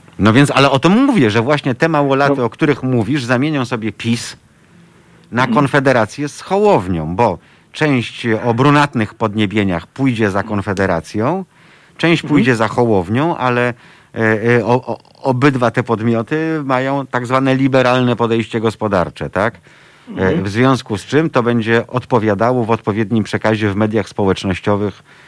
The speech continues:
Speaker 1: e, e, e, bo w-, umówmy się, to jak dobrą robotę spece od, e, e, P R-u i social mediów wykonali,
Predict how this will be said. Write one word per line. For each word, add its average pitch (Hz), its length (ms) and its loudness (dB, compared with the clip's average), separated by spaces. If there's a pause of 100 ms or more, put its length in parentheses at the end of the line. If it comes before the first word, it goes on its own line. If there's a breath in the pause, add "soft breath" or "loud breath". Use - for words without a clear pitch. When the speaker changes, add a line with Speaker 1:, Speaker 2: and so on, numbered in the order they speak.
(340 soft breath)
Speaker 1:
e, - 40 -4
e, 90 580 0
e, 87 40 0
bo 92 280 2
w-, 87 400 -12 (320)
umówmy 120 420 2
się, 82 180 -4
to 110 280 2 (320 soft breath)
jak 107 200 0
dobrą 127 460 4
robotę 113 460 0
spece 104 460 -6
od, 95 200 -8 (120)
e, 92 260 -4 (580 loud breath)
e, 90 100 -2
P - 160 -6 (260)
R-u 95 220 0 (340 soft breath)
i 117 80 -4
social 113 340 0
mediów 104 380 0
wykonali, 104 760 -2